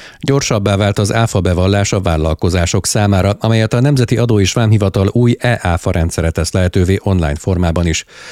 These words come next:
Az új platform csökkenti az adminisztrációs terheket és segít elkerülni a hibákat.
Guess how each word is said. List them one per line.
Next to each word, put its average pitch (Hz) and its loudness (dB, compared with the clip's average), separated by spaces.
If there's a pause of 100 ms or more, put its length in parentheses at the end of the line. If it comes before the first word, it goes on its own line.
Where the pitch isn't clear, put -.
(140)
Az 101 0
új 147 2
platform 120 0
csökkenti 104 -2
az 90 0
adminisztrációs 92 0
terheket 107 0
és 110 0
segít 127 0
elkerülni 80 0
a 76 0
hibákat. 87 0